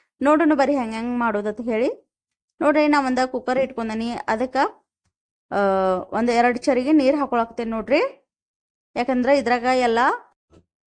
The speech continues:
ಬಾಯ್ಲ್ ಮಾಡಾಕ ಹಾಕುದ್ ಇರ್ತೈತಿ. ಅನಂತ್ಲೇ ಹಾಕೋನಿ. ಇದ್ ನೋಡ್ರಿ, ಕಾಯಕ್ ಇಟ್ಕೊಂಡೇನಿ. ನೀರ್ ಕಾಯೋ ತಕ ನಾನ್ ನೋಡ್ರಿ ಬಟಾಟಿ ತಗೊಂಡೇನಿ ನಾಲ್ಕ. ಮ್ಯಾಗಿಂದೆಲ್ಲ ಪೀಲ್ ಅಪ್ ಮಾಡಿ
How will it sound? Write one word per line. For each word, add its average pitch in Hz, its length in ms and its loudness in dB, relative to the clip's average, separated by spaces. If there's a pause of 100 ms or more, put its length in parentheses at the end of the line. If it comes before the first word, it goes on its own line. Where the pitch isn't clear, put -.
(520)
ಬಾಯ್ಲ್ 269 340 4
ಮಾಡಾಕ 277 300 2 (180)
ಹಾಕುದ್ 247 360 -4
ಇರ್ತೈತಿ. 220 380 -4 (340)
ಅನಂತ್ಲೇ 269 400 0 (440)
ಹಾಕೋನಿ. 233 460 -2 (460)
ಇದ್ 330 160 2
ನೋಡ್ರಿ, 311 300 2
ಕಾಯಕ್ 269 320 2
ಇಟ್ಕೊಂಡೇನಿ. 247 440 -2 (420)
ನೀರ್ 370 260 0
ಕಾಯೋ 302 220 2
ತಕ 285 240 -2
ನಾನ್ 262 320 -2
ನೋಡ್ರಿ 254 300 -2 (460)
ಬಟಾಟಿ 247 400 -2
ತಗೊಂಡೇನಿ 247 460 -2
ನಾಲ್ಕ. 233 320 -2 (1900)
ಮ್ಯಾಗಿಂದೆಲ್ಲ 277 760 4
ಪೀಲ್ 254 320 -2
ಅಪ್ 262 160 -2
ಮಾಡಿ 262 260 0